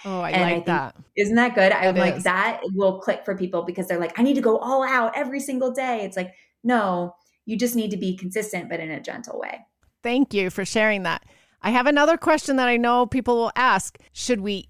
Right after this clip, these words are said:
Speaker 1: eat before we work out? If we're having a morning workout session, do they go with intermittent fasting? Do they eat something? What's your thought on that?
Speaker 2: Oh, man.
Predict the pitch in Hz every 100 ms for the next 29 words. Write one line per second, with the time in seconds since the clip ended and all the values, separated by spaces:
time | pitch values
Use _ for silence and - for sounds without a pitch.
0 | - 220 294 - 339 - 349 339 330 311
1 | 339 302 320 311 220 233 240 247 294 311
2 | 294 302 302 302 285 226 240 220 185 -
3 | 170 - 185 214 _ _ _ - 214 208
4 | 185 214 254 294 285 269 269 269 - 240
5 | 262 285 381 359 349 269 _ 196 190 170
6 | - 247 269 - 302 277 320 311 320 -
7 | _ _ _ _ - 185 254 - 262 226
8 | 208 190 156 135 - - _ _ _ 254
9 | 233 180 156 151